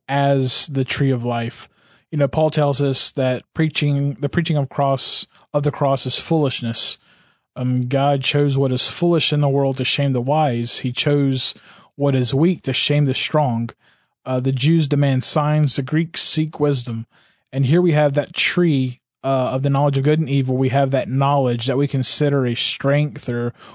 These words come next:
we boast about. And here on the cross, God shames us in that, um, by the tree of life, by himself. Um, in other words, Jesus came as the tree of life to defeat the tree of knowledge of good and evil.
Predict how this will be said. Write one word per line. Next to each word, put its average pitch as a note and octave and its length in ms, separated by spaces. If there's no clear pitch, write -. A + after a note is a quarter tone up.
we C#3 100
boast C#3 380
about. B2 380
And B2+ 140
here D#3+ 420
on E3 140
the F3+ 80
cross, B2+ 500
God C3+ 300
shames D3+ 580
us B2 480
in C#3 300
that, C3+ 420
um, B2+ 240
by C3+ 260
the C3+ 100
tree C#3+ 280
of B2+ 160
life, A#2+ 360
by B2+ 200
himself. B2 680
Um, B2+ 260
in D3 100
other F3 140
words, D#3 300
Jesus E3+ 440
came C#3+ 560
as C#3 200
the C3 80
tree D3+ 200
of D3+ 140
life B2+ 320
to D3+ 100
defeat C#3 400
the D3 120
tree C3+ 440
of C3 260
knowledge C3 240
of C3+ 60
good C#3+ 140
and C#3 80
evil. A#2 340